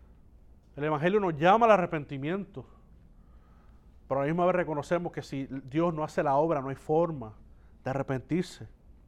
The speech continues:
Esto no le da licencia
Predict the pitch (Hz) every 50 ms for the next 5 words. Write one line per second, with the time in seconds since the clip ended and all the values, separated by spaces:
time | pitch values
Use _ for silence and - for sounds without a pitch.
0 | - - - - - - - - - - - - - - - - - - - -
1 | - - - - - - - - - - - - 151 156 156 - 196 180 180 175
2 | 180 180 180 180 180 165 - - 170 180 190 180 - - 165 156 147 143